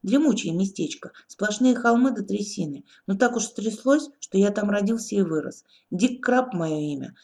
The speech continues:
хотя меня все кличут Ловкий Дик". Она не стала называть свое имя. "Где на сломанном когте?" "В шепоте.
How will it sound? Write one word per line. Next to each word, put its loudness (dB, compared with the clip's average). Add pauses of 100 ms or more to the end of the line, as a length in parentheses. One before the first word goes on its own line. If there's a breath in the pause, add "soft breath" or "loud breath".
(140)
хотя 2
меня 2
все -4
кличут -6
Ловкий -2
Дик". -8 (360 soft breath)
Она 2
не 6
стала 2
называть -6
свое -4
имя. -6 (280 soft breath)
"Где 6
на 4
сломанном -4
когте?" -14 (420)
"В -16
шепоте. 0